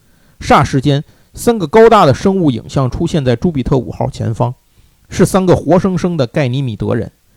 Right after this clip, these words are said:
和飞船遗迹里发现的外星人尸骸复原图几乎一模一样。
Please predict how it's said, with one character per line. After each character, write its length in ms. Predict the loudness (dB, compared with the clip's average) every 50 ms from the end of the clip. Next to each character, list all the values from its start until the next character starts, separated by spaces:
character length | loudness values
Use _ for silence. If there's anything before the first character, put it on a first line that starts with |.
| _ _ _ _
和 180 | _ -2 0 0
飞 160 | 2 2 0
船 220 | 2 2 0 0 0
遗 160 | -2 -2 -4
迹 140 | -4 -4 -4
里 120 | -4 -6
发 200 | -4 0 0 0
现 160 | 0 -2 -4
的 80 | -4 -2
外 180 | -2 -2 -2
星 180 | -2 -2 -2 -2
人 160 | 0 0 0
尸 220 | -2 -2 -2 -2 -2
骸 180 | 0 0 -2
复 180 | -2 0 0 0
原 140 | 0 0 -2
图 180 | -4 -4 -4 -4
几 160 | -4 -2 -4
乎 160 | -2 -2 -2
一 160 | -2 -2 -4 -4
模 180 | -4 -6 -10
一 100 | -12 -14
样。 120 | -16 -18